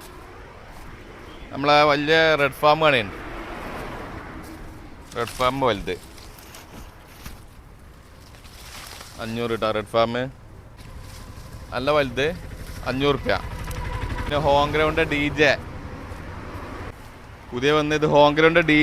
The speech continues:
ജെ എന്ന വെറൈറ്റിയാണ്. ആ വെള്ളം, വെള്ളം, വെള്ളത്തിനായിട്ടുള്ള തേങ്ങ നല്ല, നല്ല ഇതുള്ള വ-, വെള്ളം ഉണ്ടാവും.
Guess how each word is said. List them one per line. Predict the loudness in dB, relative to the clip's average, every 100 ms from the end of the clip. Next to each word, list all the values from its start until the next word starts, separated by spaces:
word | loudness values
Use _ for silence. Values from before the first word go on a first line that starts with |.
| 8
ജെ | 8
എന്ന | 10 8
വെറൈറ്റിയാണ്. | 10 8 6 4 6
ആ | 6
വെള്ളം, | 6 6 4 4
വെള്ളം, | 2 2 0 0 2
വെള്ളത്തിനായിട്ടുള്ള | 4 4 4 4 4 6
തേങ്ങ | 6 6 4
നല്ല, | 2 2 0
നല്ല | 2 2 0 -4 -6 -6
ഇതുള്ള | -2 0 2
വ-, | 0 -2 -2
വെള്ളം | 0 2
ഉണ്ടാവും. | 2 0